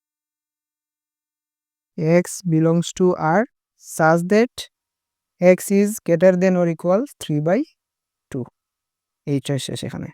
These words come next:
তারপর আরেকটা কি আছে? Root over X minus four। তো এটাও সেম আগের মতো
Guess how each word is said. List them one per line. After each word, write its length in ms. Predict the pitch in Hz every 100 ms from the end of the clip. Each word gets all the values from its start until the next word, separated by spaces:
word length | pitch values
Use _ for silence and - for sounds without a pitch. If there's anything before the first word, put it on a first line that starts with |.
| _ _ _ _ _ _ _ -
তারপর 260 | 151 175 180
আরেকটা 200 | 170 170 175
কি 40 | 165
আছে? 120 | 156 147
Root 120 | 156
over 120 | 196 190 180
X 20 | - 175
minus 220 | 165 165 -
four। 180 | 135 123 - _ _ _ _ _ _
তো 60 | 160 165
এটাও 180 | 190 185
সেম 160 | - 185 156
আগের 160 | 160 170
মতো 120 | 165